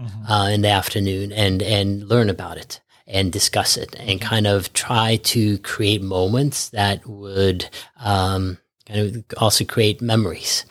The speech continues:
Speaker 2: And, um, make a picnic and go out in the forest, sit by a, a waterfall or something like that,
Speaker 1: Mm-hmm.
Speaker 2: um, and, and, and make it unique, um, and actually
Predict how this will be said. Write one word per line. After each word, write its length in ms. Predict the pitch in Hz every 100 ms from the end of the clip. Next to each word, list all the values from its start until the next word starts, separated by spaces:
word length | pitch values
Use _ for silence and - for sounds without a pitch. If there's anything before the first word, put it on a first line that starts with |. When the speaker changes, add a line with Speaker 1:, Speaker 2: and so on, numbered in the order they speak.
| - - - -
Speaker 2:
And, 400 | 110 98 92 98
um, 460 | 95 90 87 90 - -
make 180 | 104 -
a 60 |
picnic 480 | - 127 - 90 -
and 80 | 92
go 80 | 101
out 180 | 101
in 80 | 98
the 80 | 98
forest, 500 | - 101 92 - -
sit 200 | - 92
by 160 | 95 98
a, 320 | 98 98 98
a 40 |
waterfall 600 | 92 107 101 87 92 87 85
or 60 |
something 340 | - 87 - 90
like 160 | - -
that, 220 | 110 107
Speaker 1:
Mm-hmm. 440 | 104 - - 117
Speaker 2:
um, 500 | 101 95 95 95 101 107
and, 260 | 101 98
and, 320 | 104 101 98
and 300 | 107 104 104
make 280 | 104 107 -
it 160 | 110 -
unique, 640 | 104 104 98 85 - - - - -
um, 500 | - 104 92 95 95 110
and 160 | 110
actually 320 | 104 - 104